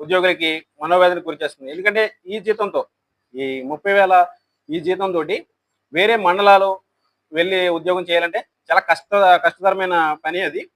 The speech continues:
కాబట్టి కుటుంబాలతోటి వెళ్ళి అక్కడ పని చేయాలంటే కొంచెం కష్టతరమైన పని. కాబట్టి ప్రభుత్వం దాని మీద సానుకూలంగా స్పందించాలని కోరుతున్నాము.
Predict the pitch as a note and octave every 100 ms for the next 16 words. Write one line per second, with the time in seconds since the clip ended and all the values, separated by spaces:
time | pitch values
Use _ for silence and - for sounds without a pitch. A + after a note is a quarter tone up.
0 | _ _ _ _ F3 G#3+ G#3 A#3 A3+ -
1 | - _ - F#3 G3 G3 G3 F#3 F#3 F3+
2 | F#3 F3+ F3 E3+ - E3 F3+ F3 F3 F3+
3 | F3 _ _ D#3 D#3 D3 - E3+ F3 D#3+
4 | D#3+ B3 - _ - G#3+ A3 G3 A3+ A#3+
5 | A#3 - E3 F3+ G3 G3 E3+ F3 F3 F#3+
6 | F#3+ F3+ E3+ E3+ F#3+ F#3+ F3 E3+ - D#3+
7 | E3+ E3+ F3